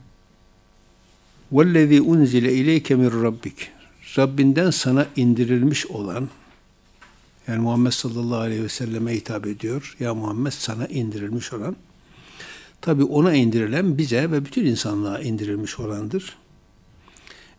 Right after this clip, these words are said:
El hakku. Tümüyle gerçektir. Yani Allah'ın indirdiği her şey tamı tamına gerçektir.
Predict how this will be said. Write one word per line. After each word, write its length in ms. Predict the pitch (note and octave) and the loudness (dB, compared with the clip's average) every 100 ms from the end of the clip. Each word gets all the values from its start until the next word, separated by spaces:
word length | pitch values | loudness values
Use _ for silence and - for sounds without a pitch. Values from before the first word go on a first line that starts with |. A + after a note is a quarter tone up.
| _ - | _ 0
El 240 | E3 F3 | 2 2
hakku. 840 | - - D#3 - _ - C#3 G2+ - _ _ _ _ _ _ _ - | 0 -2 -2 -2 _ -2 -2 -2 -8 _ _ _ _ _ _ _ -2
Tümüyle 500 | A#3 D#3 A#2+ D3 C3+ | 2 4 4 4 2
gerçektir. 760 | G#2 - - - - - - - _ _ _ _ _ _ _ _ _ _ _ _ _ _ _ _ _ _ _ _ _ _ - - _ _ - | 0 -4 -8 -12 -18 -20 -20 -20 _ _ _ _ _ _ _ _ _ _ _ _ _ _ _ _ _ _ _ _ _ _ -20 -20 _ _ -4
Yani 300 | E3 D3 C3 | 0 2 0
Allah'ın 440 | D#3 D3 D3 C3+ | 0 0 2 0
indirdiği 720 | E3 C#3 C3+ B2+ A#2+ B2+ A#2+ | 2 2 2 -2 -2 -2 -2
her 320 | A#2+ F#3+ A3+ F3+ | -2 -2 0 -2
şey 500 | - - E3+ F3+ F3+ - | -4 -2 0 0 -4 -6
tamı 320 | C#3 F3 F#3 | -2 -2 0
tamına 360 | C#3+ C3+ D3+ | 2 4 4
gerçektir. 800 | D3 A2 G2+ - - - - - | 2 -2 -6 -10 -12 -18 -20 -20